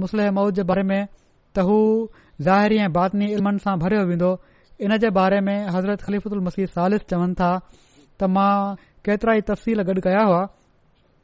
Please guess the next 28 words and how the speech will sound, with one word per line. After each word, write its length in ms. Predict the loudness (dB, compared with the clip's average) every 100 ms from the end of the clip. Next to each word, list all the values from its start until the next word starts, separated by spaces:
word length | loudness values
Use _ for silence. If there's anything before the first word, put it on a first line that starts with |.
| -14 -2
پر 80 | 2
هن 80 | 2 2
وقت 160 | 0 -2
مان 120 | -2 -2
صرف 180 | -4
اهو 160 | 0 0 0
نقشو 200 | 0 0
ئي 80 | 2
پيش 120 | -2 -2
ڪري 140 | -2 -2
سگهان 220 | -2 -2 -2
ٿو، 100 | -2
جيڪو 220 | -2 -2 -2
مان 120 | 0 -2
ان 140 | -2 -4
مقصد 260 | -4 -6 -2
جي 60 | 0
لاءِ 100 | -2 -2
تيار 200 | -4 -2
ڪرايو 260 | -2 2 2
آهي، ۽ 60 | 0 -4 -20 -8 -4 -2
اهو 160 | 0 2
هي 100 | 2 2
آهي. 120 | -2 -12 _ _ _ _ _ _ _ _ _ _ _ _ _ 2
تفسير 500 | 2 2 2 4 4 0 -2
ان 160 | 0 2
سلسلي ۾، 400 | 0 -2 0 2 4 2 0 -20 _ _ -4
حضور 300 | 0 4 4